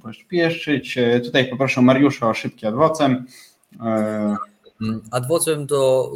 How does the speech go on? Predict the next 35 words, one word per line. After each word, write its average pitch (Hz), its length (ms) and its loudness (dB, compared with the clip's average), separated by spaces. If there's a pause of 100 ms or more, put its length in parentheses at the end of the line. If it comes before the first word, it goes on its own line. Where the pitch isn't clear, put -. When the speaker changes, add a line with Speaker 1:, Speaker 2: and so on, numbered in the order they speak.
Speaker 2:
dwóch 117 220 -12
osób, 82 300 -14
do 85 100 -6
pana 95 300 -6
Kacpra 113 500 -4
i 90 80 -6
pani 85 280 -14
Kingi. 80 440 -16 (220)
Edukacja 143 380 2
to 147 100 -6
nie 139 120 -2
wszystko, 110 580 -2 (280)
ale 101 540 4 (140)
to, 131 320 8
że 107 160 0
mamy 135 300 4
już 82 160 -6
jakąś 87 300 -10
edukację 95 400 -6
kulturową, 139 640 0 (180)
nie 156 100 -4
znaczy, 160 260 -4
że 147 80 -4
powinniśmy 147 560 -4
iść 135 260 -4
w - 320 -8
ilość, 170 420 -2
zwiększanie 123 500 0
godzin, 95 360 0 (240)
e, 92 240 -2
godne 90 500 -2 (160)
przy-, - 400 -6
ministra 90 480 0
Przemysława 90 560 0
Czarnka, 117 520 4